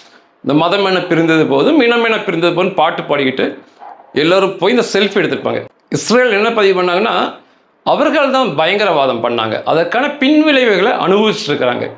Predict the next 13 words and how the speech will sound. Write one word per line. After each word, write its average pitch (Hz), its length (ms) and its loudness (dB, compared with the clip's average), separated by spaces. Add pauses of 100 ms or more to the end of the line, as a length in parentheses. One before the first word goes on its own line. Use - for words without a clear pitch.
இன்னுமே 254 500 2
வந்து 196 540 0 (160)
எங்களோட 180 360 2
சேர்ந்து 240 520 0
வரல, 120 340 -2
பணைய 247 280 0
கைதிகளை 226 300 0
விடுவிக்கல, 208 560 0 (380)
அதன் 190 380 0
விளைவை 269 320 2
அனுபவி-, 220 480 2
அனு-, 170 200 0
அனுபவிக்கலாம். 170 560 0